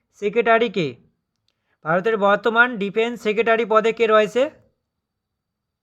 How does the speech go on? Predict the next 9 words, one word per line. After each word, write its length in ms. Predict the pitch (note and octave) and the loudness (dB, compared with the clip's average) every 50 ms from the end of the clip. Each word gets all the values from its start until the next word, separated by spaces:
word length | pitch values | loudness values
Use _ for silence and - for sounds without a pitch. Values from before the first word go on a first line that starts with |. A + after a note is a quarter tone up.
| _ _ _ _ _ _ _ _ _ _ _ _ _ _ _ _ _ _ _ - | _ _ _ _ _ _ _ _ _ _ _ _ _ _ _ _ _ _ _ -14
এখানে 320 | G3 G3 G3 A3+ A3+ A#3+ B3 A#3 | -12 -6 -4 -4 -2 -4 -4 -4
সঠিক 260 | - G#3 G#3 A3+ A#3 A3+ | -2 -2 0 0 2 2
অ্যান্সারটি 460 | A3 A3+ G#3+ - A#3+ A#3 A#3 A#3 B3 A#3+ | 2 0 0 0 -2 -2 -2 -2 -2 -2
হবে 140 | A#3 A3+ A#3 A3+ | 0 2 0 0
অপশন 280 | A3 - - - B3 A3+ G3+ E3+ | 0 -2 -4 -6 -4 -4 -4 -4
বি। 120 | E3 D#3 C3+ B2 _ _ _ _ _ _ _ _ _ _ _ _ _ - | -6 -6 -8 -8 _ _ _ _ _ _ _ _ _ _ _ _ _ -4
ভারতের 380 | D#3 F3 G3+ G#3 G#3 A#3+ A3+ G#3+ F#3 G3 | -2 0 0 0 0 -2 -2 0 2 2
বর্তমান 480 | F#3+ G3+ G3 G3+ A#3+ A#3 A3 G#3 G#3+ A#3 B3 A3+ F3 | 2 2 2 0 0 2 4 4 2 2 0 -6 -8
ডিফেন্স 360 | F#3+ F#3+ F3 G#3+ A3+ B3 B3 | -8 -4 -2 0 -2 -2 -2